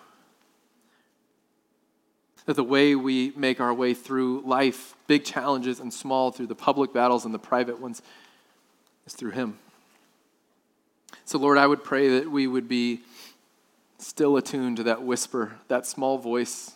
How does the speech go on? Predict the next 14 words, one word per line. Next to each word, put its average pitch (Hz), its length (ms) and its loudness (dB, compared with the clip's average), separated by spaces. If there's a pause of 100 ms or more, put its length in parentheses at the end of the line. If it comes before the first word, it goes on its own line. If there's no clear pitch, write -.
(540)
reminding 131 440 0
us 113 120 -6
who 127 120 -4
you 110 220 -4
are 156 360 2 (960)
and 135 80 -6
reminding 135 380 2
us 120 120 -6
what 135 140 -2
you 127 80 -2
have 117 100 -4
called 123 300 0
us 107 200 -6
to. 107 260 -8